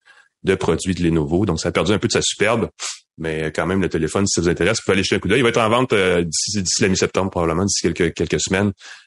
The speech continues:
Euh, Motorola Moto Edge. Euh, on parle souvent de téléphone haut de gamme,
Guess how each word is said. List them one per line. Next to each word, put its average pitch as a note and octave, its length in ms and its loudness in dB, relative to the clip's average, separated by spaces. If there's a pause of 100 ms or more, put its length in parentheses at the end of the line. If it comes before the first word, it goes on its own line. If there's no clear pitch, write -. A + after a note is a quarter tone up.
(140)
Euh, D2+ 300 0
Motorola E2 440 0
Moto E2+ 320 0
Edge. F#2+ 460 0 (300)
Euh, D#2+ 380 0
on F2 100 2
parle F#2 160 0
souvent G#2+ 120 -2
de A#2+ 60 -4
téléphone G2 240 0
haut F2+ 80 0
de D2+ 40 -6
gamme, G#2+ 360 0